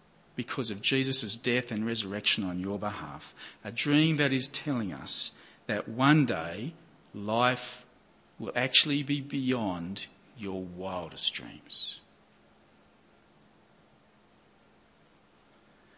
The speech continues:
You will be satisfied. Press on. I'll pray. Father, thank you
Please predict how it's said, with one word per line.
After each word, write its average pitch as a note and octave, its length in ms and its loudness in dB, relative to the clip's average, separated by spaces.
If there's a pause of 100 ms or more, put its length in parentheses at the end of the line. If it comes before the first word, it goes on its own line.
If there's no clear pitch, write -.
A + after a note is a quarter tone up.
(1000)
You G#2 140 -6
will G#2 120 -2
be G2+ 80 -6
satisfied. - 640 -4 (1500)
Press - 280 -4
on. - 140 -14 (1400)
I'll D2 100 -10
pray. - 320 -10 (3250)
Father, C#3 300 8
thank E3 380 6
you F#2 200 0